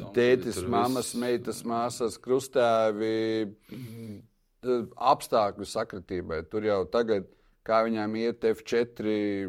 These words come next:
Speaker 2: formulās gan Abu Dabī, gan Āzijā un tā tālāk, nu, skaidrs, nu, tur jau paskaties tajā tabulā, šobrīd tur arī tajā vecumā ir, kas brauc ātrāk par viņu,
Speaker 1: Mhm.
Speaker 2: arī tajā sacensībās. Tur ir, ā,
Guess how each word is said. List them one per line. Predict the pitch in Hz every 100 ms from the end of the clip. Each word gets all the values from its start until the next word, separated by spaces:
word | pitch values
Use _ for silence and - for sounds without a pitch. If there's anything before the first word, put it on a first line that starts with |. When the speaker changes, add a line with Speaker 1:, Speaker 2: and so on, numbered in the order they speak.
| 87 87
Speaker 2:
formulās | 110 113 113 107 101
gan | 95 101 95
Abu | 101 104 110
Dabī, | 101 95 101 117
gan | 104 104 95
Āzijā | 104 117 120 113 104 95 92
un | 90
tā | 90
tālāk, | 82 113 131 127 117
nu, | 120
skaidrs, | 110 127 131 120
nu, | 98
tur | 107
jau | 98 92 90 _
paskaties | 107 - 101 92 95 -
tajā | 92 87
tabulā, | - 98 107 117 123
šobrīd | - 104 98 104 104 104
tur | 113 101
arī | 101 98
tajā | 87 104 95
vecumā | 95 101 120 107 101
ir, | 101
kas | - 95
brauc | 107 107
ātrāk | - 147 180 107 82 -
par | 82
viņu, | 80 80
Speaker 1:
Mhm. | 80 -
Speaker 2:
arī | 90 85
tajā | - 170 123
sacensībās. | - 90 - - - - - - _ _ _ _ _ _ _
Tur | 120 120
ir, | 120 117
ā, | 110 117 113 113 113 113